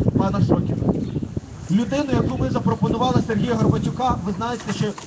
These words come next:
ще позавчора хотіли відправити на заслання на Львівську область. Коли він відмовився, йому сказали, що його можуть звільнити. Це так Генеральна прокуратура зараз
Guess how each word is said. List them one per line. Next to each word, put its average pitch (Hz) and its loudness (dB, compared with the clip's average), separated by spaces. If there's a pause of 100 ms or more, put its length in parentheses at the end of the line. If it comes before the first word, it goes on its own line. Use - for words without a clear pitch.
(240)
ще 226 0
позавчора 233 -2
хотіли 202 -4 (340)
відправити 214 2
на 196 -4
заслання 214 -2 (100)
на 180 0
Львівську 196 0
область. 156 0
Коли 240 0
він 262 -2
відмовився, 220 -2 (360)
йому 220 -4
сказали, 240 -2
що 233 -4
його 226 -2
можуть 220 -2
звільнити. 208 -4 (600)
Це 233 2
так 269 0
Генеральна 233 -2
прокуратура 226 0
зараз 220 -4